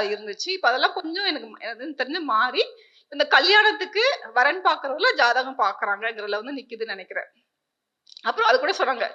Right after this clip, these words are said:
"ஸ்ட-, ஸ்டாலின் ஐயா வந்து சீஃப் மினிஸ்டரே ஆக முடியாது" அப்படின்னு ஒருத்தர் சவால்லாம் விட்டாரு. இப்ப எனக்கு தெரிஞ்ச ஒரு சீஃப் மினிஸ்டர் ஆகி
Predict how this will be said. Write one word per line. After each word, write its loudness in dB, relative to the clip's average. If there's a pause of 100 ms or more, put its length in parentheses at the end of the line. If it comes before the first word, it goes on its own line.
"ஸ்ட-, -2
ஸ்டாலின் 4
ஐயா 0
வந்து -4
சீஃப் -6
மினிஸ்டரே 2
ஆக 4
முடியாது" 0
அப்படின்னு -6
ஒருத்தர் -4
சவால்லாம் 0
விட்டாரு. -4 (460)
இப்ப 0
எனக்கு 6
தெரிஞ்ச 4
ஒரு 4
சீஃப் -6
மினிஸ்டர் -2
ஆகி 0